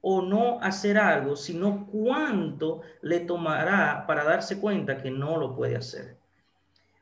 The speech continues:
Hay muchas cosas en nuestras vidas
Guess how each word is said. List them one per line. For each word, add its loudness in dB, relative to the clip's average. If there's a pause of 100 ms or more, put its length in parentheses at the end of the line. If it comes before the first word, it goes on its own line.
(160)
Hay 4
muchas 2
cosas 4
en -2
nuestras 0
vidas -2